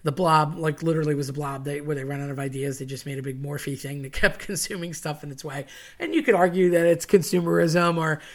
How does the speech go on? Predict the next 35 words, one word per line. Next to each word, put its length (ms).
you 100
know, 100
some 200
sort 180
of 60
metaphor 560
for 380
people 520
and 180
overspending 680
or 60
not 200
paying 180
attention 560
to 320
core 200
values. 360
And 100
that 200
may 140
be, 280
I 40
mean, 140
that 160
could 120
have 80
been 160
the 120
underpinnings 560
of 100
why 180
they 120
said 220
it, 80
but 160